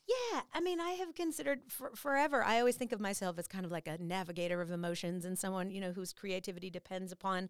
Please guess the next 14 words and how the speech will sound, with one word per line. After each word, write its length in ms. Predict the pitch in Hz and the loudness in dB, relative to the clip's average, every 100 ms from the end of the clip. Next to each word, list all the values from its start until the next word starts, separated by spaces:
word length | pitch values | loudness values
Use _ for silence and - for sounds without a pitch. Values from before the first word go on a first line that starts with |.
| - - - | -8 -16 0
mining 540 | 220 233 220 220 214 | 4 4 4 4 4
emotions 440 | 208 202 202 214 208 | 2 2 0 0 0
and 80 | 208 | 2
all 120 | 214 | 2
this. 180 | 226 - - - - | 0 -4 -14 -16 0
And 160 | 330 320 | 2 4
yet, 480 | 311 381 302 - - _ | 6 6 4 0 -10 _
in 200 | 277 294 | 2 2
any 260 | - 285 302 | 2 2 4
given 500 | 269 277 269 269 262 _ _ | 4 4 4 2 0 _ _
romantic 560 | 220 240 240 254 269 - | 0 2 2 0 -2 -4
relationship, 800 | 233 226 - 247 226 208 202 _ - - - | 0 2 2 0 -2 0 0 _ -20 -20 -14
when 400 | - 240 247 247 247 | 2 4 4 2 -2
pressed 580 | - 254 254 - - - | 0 4 4 0 -8 -6